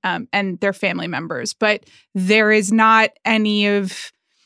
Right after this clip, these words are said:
in a typical documentary, you get a lot of talking heads, you get context,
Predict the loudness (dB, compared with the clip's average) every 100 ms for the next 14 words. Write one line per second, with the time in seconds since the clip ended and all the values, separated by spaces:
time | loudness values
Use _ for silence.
0 | _ _ -2 2 2 0 0 0 2 2
1 | 2 2 0 0 0 -2 0 0 0 0
2 | 0 -4 -2 -4 0 2 2 2 -2 -4
3 | -4 0 -2 -2 -2 2 4 2 2 2
4 | 2 -2 -4 -4 -6